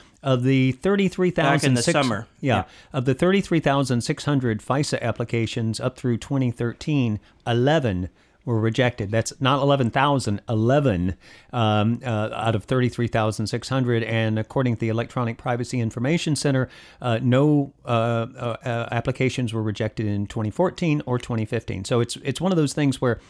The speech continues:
Speaker 1: the fact that it was rejected shows you, uh, the first time around, shows you, yeah, there was probably something wrong with it. And you don't need that much. I mean, it, it's one of those things, you know, the old expression about how a prosecutor can get a, a ham sandwich, uh, indicted, uh, by a grand jury.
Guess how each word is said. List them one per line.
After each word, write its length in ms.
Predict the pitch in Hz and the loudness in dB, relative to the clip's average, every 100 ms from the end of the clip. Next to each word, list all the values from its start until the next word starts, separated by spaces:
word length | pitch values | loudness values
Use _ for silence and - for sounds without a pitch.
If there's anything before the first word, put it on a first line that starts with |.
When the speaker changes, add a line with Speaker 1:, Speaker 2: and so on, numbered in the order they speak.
| - | -6
Speaker 1:
the 120 | 143 | -4
fact 240 | 127 175 175 | 2 0 2
that 100 | 151 | 0
it 80 | 135 | 0
was 160 | 120 | -2
rejected 520 | 120 113 139 - 107 | 0 0 0 -2 -6
shows 360 | - 127 120 - | 0 2 2 2
you, 160 | 107 104 - - - | 0 0 -8 -20 -8
uh, 80 | 127 | -6
the 80 | |
first 260 | 120 180 - | 0 0 0
time 160 | 113 98 | -2 -2
around, 380 | 95 92 95 - - | -4 -4 -8 -10 -18
shows 320 | - 127 120 | -2 0 2
you, 220 | 120 110 117 - | 2 0 -4 -4
yeah, 120 | 165 | 0
there 100 | 143 | 0
was 100 | 123 | 0
probably 280 | 113 101 98 | -2 -2 -6
something 280 | 95 95 | -8 -6
wrong 240 | 92 90 87 | -4 -4 -6
with 160 | 80 | -8
it. 140 | - - _ _ _ _ _ _ _ _ - 123 - _ _ - - - _ | -14 -18 _ _ _ _ _ _ _ _ -20 -20 -20 _ _ -18 -18 -18 _
And 220 | 156 131 139 | 0 4 4
you 60 | |
don't 180 | 147 160 | 4 4
need 160 | 165 143 | 2 2
that 160 | 143 | 2
much. 360 | 143 160 - 123 | 2 0 -2 -2
I 80 | 123 | 2
mean, 260 | 123 120 | 4 4
it, 140 | 117 - | 2 0
it's 220 | 131 - | -2 0
one 100 | 147 | 2
of 60 | 127 | 4
those 180 | 120 - | 2 2
things, 240 | 127 123 | 0 2
you 60 | 123 | 2
know, 100 | 120 | 2
the 160 | 127 | 2
old 160 | 123 117 | 2 0
expression 500 | 113 - 117 123 127 | -4 -4 -2 -2 -2
about 220 | 110 113 | -2 -2
how 240 | 117 113 | 0 0
a 140 | 107 95 - - - | 0 -4 -10 -20 -4
prosecutor 640 | 131 123 147 - 123 120 | 0 0 -2 0 0 2
can 180 | 113 110 | 0 -2
get 140 | 113 110 | 0 0
a, 160 | 104 - _ | -2 -6 _
a 80 | 104 | -6
ham 260 | 92 120 120 | 0 2 2
sandwich, 640 | - 117 131 139 135 - | 2 2 2 2 0 -4
uh, 240 | 131 110 113 | -2 -2 0
indicted, 600 | 117 110 107 123 135 135 | 0 0 2 2 0 0
uh, 120 | 110 | -2
by 200 | 110 110 | 0 -2
a 40 | 107 | -2
grand 340 | 113 117 131 | 0 0 0
jury. 320 | 139 147 147 | 0 0 -2